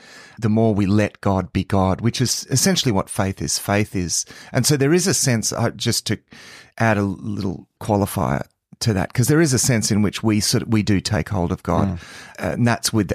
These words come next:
Speaker 1: our faith. Faith is essentially us, uh, choosing to place ourselves, it's put-, putting our lives in God's hands, as it were.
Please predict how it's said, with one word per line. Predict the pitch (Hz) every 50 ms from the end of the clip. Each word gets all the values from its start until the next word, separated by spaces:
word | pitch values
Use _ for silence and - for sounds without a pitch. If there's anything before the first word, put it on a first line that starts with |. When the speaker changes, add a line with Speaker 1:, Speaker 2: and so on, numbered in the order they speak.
| - -
Speaker 1:
our | 104 98 92
faith. | - - - 80 73 85
Faith | - - - - - 107 107 101 - 101
is | 87 -
essentially | 90 90 - - 98 95 - - 87 76 85 87 80 - -
us, | 95 90 85 - - - - - - _ - - - - - - - - _ _ _ -
uh, | 98 92 90
choosing | - - - 139 127 120 117 - 110 101 98 95
to | - - 101 90
place | _ _ - - - 107 104 107 - -
ourselves, | 104 95 90 - - - 95 90 90 87 - -
it's | - 90 -
put-, | - - - 208 196 - - -
putting | - 151 127 110 92
our | 87 82 76
lives | 73 73 82 80 69 - -
in | 85 85
God's | - 82 80 - -
hands, | - 90 90 90 87 90 -
as | 78 73 -
it | - -
were. | 85 87 76 73 -